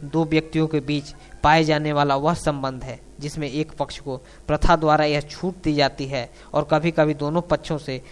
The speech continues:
यह आशा की जाती है कि वे एक दूसरे से हंसी मजाक करें,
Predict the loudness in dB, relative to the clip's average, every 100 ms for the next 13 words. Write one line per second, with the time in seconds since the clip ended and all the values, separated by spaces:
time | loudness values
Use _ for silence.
0 | -6 -4 0 0 2 0 0 2 0 0
1 | -4 -6 -6 -10 -10 -20 -18 -2 4 4
2 | 2 -2 2 2 0 -2 0 0 2 2
3 | 0 -2 -6 -8